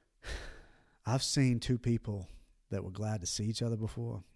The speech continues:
<laughs> but when, when Moore and I got together, well, I guess our friends thought we were nuts.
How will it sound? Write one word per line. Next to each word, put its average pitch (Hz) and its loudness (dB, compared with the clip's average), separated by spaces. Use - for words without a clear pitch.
<laughs> - 12
but 113 4
when, 101 2
when 104 6
Moore 123 8
and 139 8
I 139 8
got 139 6
together, 139 8
well, 110 4
I 127 8
guess 143 10
our 139 10
friends 139 8
thought 123 6
we 131 10
were 104 6
nuts. 104 0